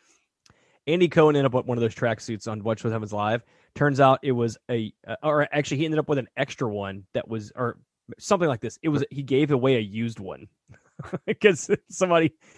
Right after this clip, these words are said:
yeah, he wanted one. He got sent one. He got an extra one, maybe too big or something like that,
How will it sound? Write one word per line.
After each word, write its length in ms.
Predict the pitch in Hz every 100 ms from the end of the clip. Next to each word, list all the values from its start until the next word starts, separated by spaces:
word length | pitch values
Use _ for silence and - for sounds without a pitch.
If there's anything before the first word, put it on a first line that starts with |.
| - -
yeah, 260 | 214 202 190
he 80 | 170
wanted 260 | 175 180
one. 220 | 175 175
He 60 | 165
got 280 | 156 123 131
sent 220 | - 180
one. 260 | 156 143 143
He 60 |
got 120 | 143
an 80 | 135 -
extra 300 | 139 - 143
one, 160 | 139
maybe 180 | 135 131 117 -
too 160 | 151
big 240 | 113 113 127
or 60 |
something 160 | 135 143
like 100 | 143
that, 240 | 151 143